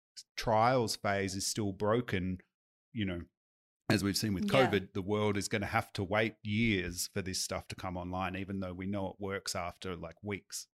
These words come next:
Speaker 2: Yep, absolutely. I think, like, you know, phenomenal technologies, gene therapies, like, you look in the cancer space and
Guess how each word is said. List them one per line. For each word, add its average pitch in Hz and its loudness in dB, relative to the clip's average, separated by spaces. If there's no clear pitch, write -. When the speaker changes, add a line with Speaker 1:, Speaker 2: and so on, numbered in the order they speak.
Speaker 2:
Yep, 190 0
absolutely. 185 2
I 196 8
think, 254 8
like, 202 6
you 196 2
know, 190 6
phenomenal 208 4
technologies, 180 0
gene 185 2
therapies, 180 4
like, 180 2
you 190 0
look 185 -2
in 202 2
the 190 2
cancer 180 2
space 165 2
and 170 -4